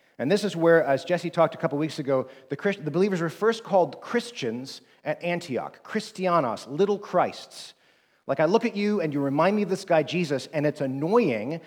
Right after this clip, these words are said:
and so I'm gonna call you an insult word to remind me of him. It was, it was an insult to be Christianos. <laughs> You look like this Christ guy. It's not a nice name. But they were like, "Hey, you're right. We are like little Christs."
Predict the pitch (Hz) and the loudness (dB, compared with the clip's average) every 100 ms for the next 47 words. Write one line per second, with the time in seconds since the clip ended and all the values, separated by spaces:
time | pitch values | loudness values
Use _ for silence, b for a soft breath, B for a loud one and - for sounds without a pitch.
0 | B B 143 156 156 156 - - 175 165 | B B -6 -2 0 0 -2 2 2 2
1 | 151 160 196 - 135 120 120 117 117 120 | 0 0 -2 0 -2 0 -4 -4 -6 -6
2 | 117 123 123 107 - 95 - _ _ _ | -4 -4 -4 -6 -10 -16 -18 _ _ _
3 | _ - 123 - 170 165 170 208 240 - | _ -12 -12 -10 -6 -4 0 0 0 -4
4 | - - _ _ _ _ _ - 107 - | -8 -12 _ _ _ _ _ -12 -12 -12
5 | 120 - 113 92 82 - - - _ - | -14 -10 -8 -8 -12 -18 -20 -20 _ -16
6 | - - 117 110 95 85 - - - 107 | -16 -16 -16 -14 -12 -14 -16 -20 -12 -10
7 | 107 - 80 85 - _ _ _ _ _ | -10 -14 -18 -18 -20 _ _ _ _ _
8 | _ _ - 117 123 120 113 110 - 147 | _ _ -10 -6 -4 -4 -8 -8 -8 -10
9 | - - - 123 147 147 113 - - 226 | -10 -10 -6 0 2 2 0 -4 -6 -4
10 | 175 - B 175 165 196 254 - - B | -6 -10 B -2 0 0 -2 -4 -18 B
11 | B B 208 208 277 277 226 190 175 156 | B B 4 6 6 6 4 4 4 4
12 | - 143 - - - - | 6 6 4 -6 -8 -8